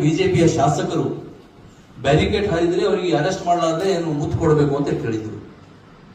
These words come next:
ಅವತ್ತು ಶಾಸಕರು ಅವ್ರ ಜೊತೆ ಒಂದ್ ನಾಲ್ಕು ಜನ ಕಾರ್ಯಕರ್ತರು ಬ್ಯಾರಿಕೇಡ್ ಹಾರಿದ್ರು. ಅದು ಹೋರಾಟದಲ್ಲಿ ಅವೆಲ್ಲ ಸರ್ವೇ ಸಾಮಾನ್ಯ. ಆದ್ರೆ ಬ್ಯಾರಿಕೇಡ್ ಹಾರ್-, ಹಾರದೇ ಇದ್ದಂತ ನಾವು ಯಾವುದೇ ಬ್ಯಾರಿಕೇಡ್ ಹಾರಲಿಲ್ಲ. ಎಲ್ಲಿ ರಾಜಶೇಖರ್ ಪಾಟೀಲ್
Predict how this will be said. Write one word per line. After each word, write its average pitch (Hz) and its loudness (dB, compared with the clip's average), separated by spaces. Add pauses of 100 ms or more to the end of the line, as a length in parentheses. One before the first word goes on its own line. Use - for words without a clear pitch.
(340)
ಅವತ್ತು 147 0 (100)
ಶಾಸಕರು 185 2
ಅವ್ರ 185 4
ಜೊತೆ 165 -4
ಒಂದ್ 175 -2
ನಾಲ್ಕು 165 2
ಜನ 165 -2
ಕಾರ್ಯಕರ್ತರು 160 0 (540)
ಬ್ಯಾರಿಕೇಡ್ 165 2
ಹಾರಿದ್ರು. 151 2
ಅದು - -2
ಹೋರಾಟದಲ್ಲಿ 202 4
ಅವೆಲ್ಲ 190 4 (260)
ಸರ್ವೇ 175 0
ಸಾಮಾನ್ಯ. 139 2 (640)
ಆದ್ರೆ 170 -2 (120)
ಬ್ಯಾರಿಕೇಡ್ 214 2
ಹಾರ್-, 170 -2 (140)
ಹಾರದೇ 175 2
ಇದ್ದಂತ 170 4 (120)
ನಾವು 196 6 (100)
ಯಾವುದೇ 185 2
ಬ್ಯಾರಿಕೇಡ್ 165 0
ಹಾರಲಿಲ್ಲ. 151 4 (840)
ಎಲ್ಲಿ 180 0
ರಾಜಶೇಖರ್ 190 0
ಪಾಟೀಲ್ 180 0